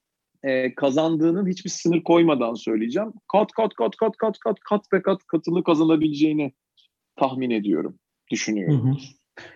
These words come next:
Speaker 2: Ben
Speaker 1: E,
Speaker 2: de.
Speaker 1: bunu da iyiye kullanacağını bildiğim için de bunu söylüyorum. Gidip böyle, e, işte jacuzzi partilerinden bahsetmiyorum tabii ki yani.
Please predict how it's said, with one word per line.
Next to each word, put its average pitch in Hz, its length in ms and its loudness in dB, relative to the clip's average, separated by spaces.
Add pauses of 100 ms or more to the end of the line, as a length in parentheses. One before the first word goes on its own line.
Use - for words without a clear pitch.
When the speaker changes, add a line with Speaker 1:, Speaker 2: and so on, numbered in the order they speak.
(340)
Speaker 2:
Ben 160 180 8
Speaker 1:
E, 120 60 10
Speaker 2:
de. 120 240 2
Speaker 1:
bunu 175 220 10
da 208 160 6
iyiye 170 360 6
kullanacağını 175 760 0
bildiğim 156 380 -4
için 131 320 -4
de 113 100 0
bunu 110 180 -2
söylüyorum. 104 640 2
Gidip 120 200 -6 (120)
böyle, 135 220 8
e, - 340 0 (380)
işte 120 360 6
jacuzzi 135 560 6 (180)
partilerinden 127 720 4
bahsetmiyorum 104 600 0
tabii 95 260 -4
ki - 100 -4
yani. 95 400 -2